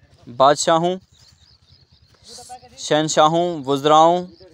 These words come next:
और वक्त के साथ-साथ उन तमाम रईसों की एक ऐसी जगह, जहाँ पे वो अपने राहत और अपने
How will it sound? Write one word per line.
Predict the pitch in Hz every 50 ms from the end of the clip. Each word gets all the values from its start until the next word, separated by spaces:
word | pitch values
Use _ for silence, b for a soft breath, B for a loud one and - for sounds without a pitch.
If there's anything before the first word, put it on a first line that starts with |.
| _ _ _ - _ _ _ _ _ _ _
और | 156 165 170 156 123 101 - - _ _ _ _ _ _ _ _ _ _ _ _ _ _ _ _ _ 220 226 220 _ _ _ _ _ _ _ _ _ _ _ _ _ - 147 156
वक्त | 165 170 - 233 -
के | _ - 190
साथ-साथ | - - 175 160 170 - - - - 180 185 180 151 - _ _ _ _ _ _ _ _ _ _ _ _ -
उन | 170 185 185
तमाम | 170 - _ 165 151 151 165 170 180 180 180 175 170 156 147 139 127 120 113 104 98 101 _ _ _ _ _ _ _ _ _ _ 123
रईसों | 120 127 139 156 175 175 - - 214 214 196
की | - 175 170 156 139 123 113 98 - - _ _ _ _ _ _ _ _ _ _ _ _ _ _ _ _ _ 415 _ _ _ _ _ _ _ _ _ _ _ _ _ _ _ _ _ _ _ _ _ _ _ _ _ _ _ _ _ _ _ _ _ _
एक | 139 123 - _ -
ऐसी | 160 175 180 - 220 196
जगह, | 143 135 131 113 127 135 151 151
जहाँ | 135 127 139 139 151 151
पे | - 156 143
वो | 127 139 143 143
अपने | 143 - 139 135 - _ - 143 143 131
राहत | 117 - 123 127 131 - 170 175 - -
और | - 139 135 139
अपने | 131 - _ - 156 151 135 113 107